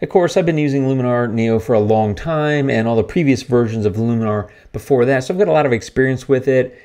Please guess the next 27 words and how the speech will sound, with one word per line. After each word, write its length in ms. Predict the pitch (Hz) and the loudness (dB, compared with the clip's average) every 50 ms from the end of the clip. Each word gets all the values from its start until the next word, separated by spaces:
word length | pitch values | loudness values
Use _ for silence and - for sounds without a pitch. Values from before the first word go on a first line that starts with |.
| - _ _ | -20 _ _
and 260 | - - 127 127 131 147 | -6 -2 0 0 2 2
I 60 | 170 | 0
just 160 | 202 254 247 | 0 -2 -4
kinda 180 | - 277 247 190 | -4 -4 -2 0
know 160 | 156 147 151 | 0 2 2
what 120 | 151 151 | 2 2
I 20 | 143 | 2
wanna 220 | 131 135 127 131 | 0 0 -2 -2
do. 200 | 175 226 160 98 | 0 2 2 2
I 40 | 87 | 2
look 260 | 92 98 110 113 - | 2 2 0 0 0
at 60 | 123 | -2
a 20 | 107 | -6
photo 540 | - - - 233 214 202 190 190 190 180 | -6 -2 0 2 4 4 4 2 2 2
and 80 | 165 139 | 0 -2
I 20 | |
kinda 300 | 120 - - 165 151 127 | -4 -4 -6 -4 -4 -2
know 140 | 117 123 127 | -2 0 0
what 120 | 123 131 127 | 0 2 0
I 40 | |
wanna 280 | 120 113 120 123 120 110 | 0 0 0 0 -2 -2
do 240 | 92 98 127 139 139 | 0 0 2 0 0
to 280 | 139 - - 151 147 | 0 -2 0 2 4
it, 120 | 147 143 139 | 4 2 2
and 160 | - 127 127 | 0 -2 -4
of 60 | 120 | -4
course, 320 | - - 135 127 127 - | -2 0 0 0 -2 -4